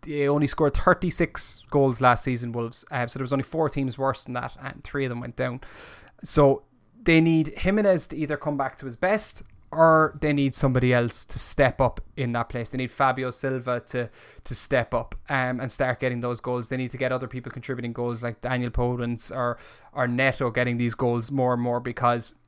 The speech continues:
otherwise they, they will be in trouble. And good evening, Cube. I see you in the chat. How are you doing, sir?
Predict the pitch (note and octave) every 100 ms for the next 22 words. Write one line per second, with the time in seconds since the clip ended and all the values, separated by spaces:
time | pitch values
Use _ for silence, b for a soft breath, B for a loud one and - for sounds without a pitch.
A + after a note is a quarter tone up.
0 | _ C#3+ C#3 C#3 C3 B2 C3 B2 A#2+ B2
1 | B2 A#2+ A#2+ A#2 B2 A#2+ A#2+ A#2 B B
2 | - D3+ D3 D3 C#3 E3 F3+ C#3 B2 C#3
3 | C3+ C3 - D3+ - C3+ C3 C3 C3 B2+
4 | F3+